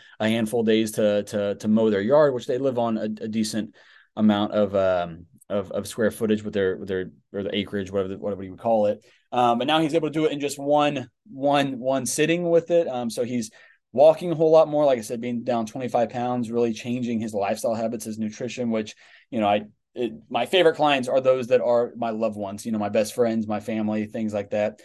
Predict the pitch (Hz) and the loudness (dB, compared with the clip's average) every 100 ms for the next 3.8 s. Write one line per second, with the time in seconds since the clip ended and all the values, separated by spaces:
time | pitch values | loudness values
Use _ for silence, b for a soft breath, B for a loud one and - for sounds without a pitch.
0 | b b - 110 110 110 110 110 107 104 | b b -2 0 0 0 0 2 4 4
1 | 104 101 - _ _ _ - 87 98 95 | 2 0 -2 _ _ _ -6 0 2 2
2 | 90 85 107 - _ - 139 143 139 123 | 0 -4 -16 -20 _ -2 0 2 0 -2
3 | 147 123 117 117 139 113 123 - | -6 -4 0 4 6 4 0 -4